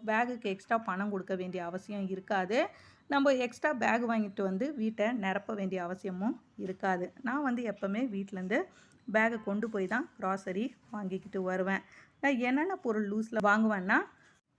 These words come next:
எக்ஸாம்பிளா நான் பருப்பு வகைகள், ரவை, சர்க்கரை, மாவு வகைகள், சேமியா, வேர்க்கடலை, உடைச்சக்கடலை இதெல்லாம் வந்து நான் லூஸ்ல தான் வாங்குறது, பேக்கெட்ல வாங்குறது கிடையாது. இது மாதிரி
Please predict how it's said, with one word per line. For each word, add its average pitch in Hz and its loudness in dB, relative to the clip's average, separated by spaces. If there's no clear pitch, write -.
எக்ஸாம்பிளா 240 0
நான் 233 -2
பருப்பு 226 -2
வகைகள், 196 0
ரவை, 196 0
சர்க்கரை, 202 -4
மாவு 202 -2
வகைகள், 196 -2
சேமியா, 202 -4
வேர்க்கடலை, 202 -2
உடைச்சக்கடலை 190 -4
இதெல்லாம் 208 -2
வந்து 185 -2
நான் 254 2
லூஸ்ல 240 -2
தான் 208 -2
வாங்குறது, 185 -4
பேக்கெட்ல 214 -4
வாங்குறது 190 -2
கிடையாது. 185 -4
இது 220 -2
மாதிரி 269 0